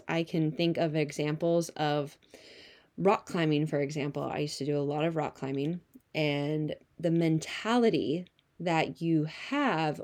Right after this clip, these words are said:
when you are lead climbing, that means you are the one going up the wall, clipping the rope in as you go up. It's a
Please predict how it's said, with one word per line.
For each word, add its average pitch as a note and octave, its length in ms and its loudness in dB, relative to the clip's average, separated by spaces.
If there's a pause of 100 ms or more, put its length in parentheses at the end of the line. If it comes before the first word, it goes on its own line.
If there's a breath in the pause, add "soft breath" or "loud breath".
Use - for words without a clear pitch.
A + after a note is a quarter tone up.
when E3+ 480 0
you E3 240 2
are D3 240 -2
lead F3+ 480 4
climbing, D3+ 720 -2
that D#3 200 -4
means D3 320 -2
you D3 200 -2
are C#3+ 240 -2
the D3 120 -2
one D3 380 -2 (400 soft breath)
going G3 320 6
up F#3+ 160 0
the F3 140 4
wall, D#3 520 2 (800 soft breath)
clipping A3 480 6
the F3 140 6
rope E3+ 400 6
in D3+ 320 2
as D3+ 280 2
you D3 120 0
go C#3 320 0
up. - 320 -4 (240)
It's G3+ 200 2
a D#4 200 4